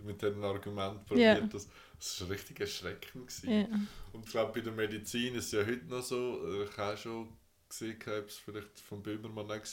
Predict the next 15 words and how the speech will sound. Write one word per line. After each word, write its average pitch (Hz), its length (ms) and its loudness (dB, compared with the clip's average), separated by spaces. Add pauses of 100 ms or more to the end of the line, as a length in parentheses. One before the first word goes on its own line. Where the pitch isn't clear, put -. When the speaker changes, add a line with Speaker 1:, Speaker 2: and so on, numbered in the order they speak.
(280)
Speaker 1:
dass 95 120 -8
auch 95 140 -2
Medizin 101 640 -6
heutzutage 104 480 -2 (100)
eigentlich 101 300 -4
immer 120 220 -4
noch 120 360 -2 (760)
hauptsächlich, 117 880 2 (100)
wie 113 180 0
sind 110 400 -2 (360)
die 104 40 0
Reaktionen 110 680 4
von 104 480 4
Medikamenten 101 840 -2
im 98 340 -8